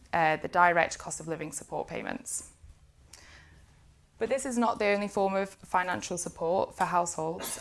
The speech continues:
Um, during his time as Chancellor, Rishi Sunak, um, announced that an increase in the national insurance rate threshold.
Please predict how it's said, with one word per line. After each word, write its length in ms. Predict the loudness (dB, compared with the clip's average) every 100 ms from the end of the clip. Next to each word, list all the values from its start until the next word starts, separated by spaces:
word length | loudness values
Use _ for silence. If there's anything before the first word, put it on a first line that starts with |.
| 4
Um, 440 | 8 8 8 2 -6 -12 -16 -18 -2
during 260 | 4 6 6
his 160 | 2
time 300 | 4 4 4
as 120 | 0
Chancellor, 560 | -2 -4 -2 2 2 2 -6
Rishi 380 | 2 2 4 -2
Sunak, 720 | 0 0 0 0 -4 -6 -14 -20 -20 -20 -2 2
um, 320 | 4 2 -4 0 2
announced 380 | 6 6 6
that 140 | 4 4
an 100 | 4
increase 400 | 2 0 -2 0
in 160 | 0
the 240 | 0 0 -2 -10 -6
national 360 | -2 0 0 -4
insurance 500 | 0 0 0 -2 -6
rate 200 | -6 -10
threshold. 540 | -12 -12 -8 -8 -8